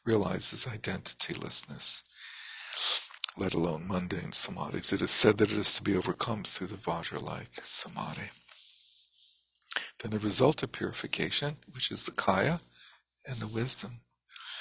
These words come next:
Kaya, embodiment and wisdom, non-embodied, uh, manifestation of enlightenment. Once the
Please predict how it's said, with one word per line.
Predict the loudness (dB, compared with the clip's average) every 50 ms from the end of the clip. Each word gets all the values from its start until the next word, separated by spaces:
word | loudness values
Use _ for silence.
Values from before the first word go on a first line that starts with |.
| -8 -10 -10 -10 -8 -6
Kaya, | -4 -2 -2 0 0 0 0 -2 -4 -8 -16 -18 -18 -14 -12
embodiment | -10 -6 0 2 2 4 4 2 2 0 -4 -6 -6 -6 -6 -6
and | -8 -10 -8
wisdom, | -4 0 0 0 0 0 -4 -8 -16 _ _ -20 -20 -20 -20 -20 -20 -20 -20 -20 -20 _ _ _ _ _ _ _ _ -16 -12 -10
non-embodied, | -6 -4 -2 -2 -2 -2 -4 -6 -6 -4 -4 -4 -2 -4 -4 -6 -6 -8 -10 -12 -14 -18 _ _ -20 -20 _ _ _ _ -18 -14
uh, | -12 -10 -8 -8 -8 -4 0
manifestation | 0 2 2 0 0 -2 0 0 2 2 2 0 2 2 2 2 2 -2
of | -8 -8
enlightenment. | -6 -6 -4 -4 -4 -6 -6 -8 -10 -12 -12 -12 -12 -12 -10 -8 -6 -4 -4 -4 -4 -4 -6 -8 -6 2
Once | 4 6 6 8 6 6
the | 6 4